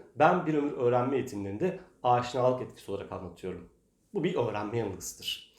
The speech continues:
Yani bir şeyin adını biliyor olmanız o şeyi öğrendiğiniz ya da anladığınız anlamına gelmez.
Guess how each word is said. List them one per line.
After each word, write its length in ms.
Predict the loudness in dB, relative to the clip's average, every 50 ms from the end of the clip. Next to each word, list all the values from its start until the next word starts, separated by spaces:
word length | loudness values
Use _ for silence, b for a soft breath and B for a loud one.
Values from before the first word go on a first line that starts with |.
| _ 4
Yani 220 | 4 6 6 4
bir 60 | 0
şeyin 200 | -2 -2 2 2
adını 260 | 2 4 4 2 2 2
biliyor 220 | 2 4 6 6
olmanız 380 | 6 8 6 4 2 0 -4 B B B B
o 80 | 0
şeyi 180 | 2 4 4 4
öğrendiğiniz 540 | 4 4 4 4 4 4 4 4 4 4 2
ya 100 | 2 0
da 160 | 0 0 2
anladığınız 640 | 2 2 4 4 2 2 0 0 -2 -2 0 2 2
anlamına 400 | 2 2 2 0 0 0 0 0
gelmez. 720 | 2 4 4 4 4 2 -2 -4 -6 -8 -10 -12 -16 _